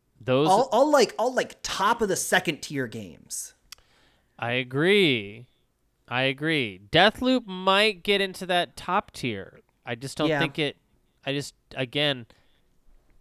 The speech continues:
Speaker 2: Deathloop's probably on the same tier as, you know, like, a Ghost of Tsushima.
Speaker 1: Yeah, it's a top,
Speaker 2: I think I would
Speaker 1: it's
Speaker 2: say.
Speaker 1: a top tier for sure.
Speaker 2: It's, it's so weird. I don't think of that as a Sony exclusive because I know that its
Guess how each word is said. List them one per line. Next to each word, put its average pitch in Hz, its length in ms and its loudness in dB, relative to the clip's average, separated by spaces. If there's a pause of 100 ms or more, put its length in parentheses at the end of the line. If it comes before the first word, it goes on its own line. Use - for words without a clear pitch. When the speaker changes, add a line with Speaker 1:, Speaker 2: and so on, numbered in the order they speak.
(420)
Speaker 2:
Deathloop's 339 460 -2
probably 170 340 2
on 147 120 2
the 135 40 -4
same 127 380 -4 (100)
tier 127 380 -4
as, 110 640 -8
you 123 100 -16
know, 80 220 -18
like, 107 140 -16
a 113 40 -12
Ghost 104 280 -12
of - 60 -12
Tsushima. 85 520 -16 (100)
Speaker 1:
Yeah, 113 480 -4
it's 139 220 -8
a 185 60 -8
top, 156 220 -2
Speaker 2:
I - 20 0
think 120 120 -14
I 104 60 -12
would 127 100 -8
Speaker 1:
it's 156 100 -6
Speaker 2:
say. 214 100 -4
Speaker 1:
a - 20 -12
top 127 300 -2
tier 98 180 -12
for 92 340 -12
sure. 262 160 0
Speaker 2:
It's, 262 120 -10
it's 262 160 0
so 311 120 0
weird. 285 300 4
I 165 60 4
don't 185 280 0
think 175 180 -4
of 220 80 0
that 202 120 2
as 156 80 -2
a 143 60 -4
Sony 139 320 -2
exclusive 156 560 -4
because 151 280 -2
I 139 120 0
know 127 720 0
that 131 400 -4
its - 440 -8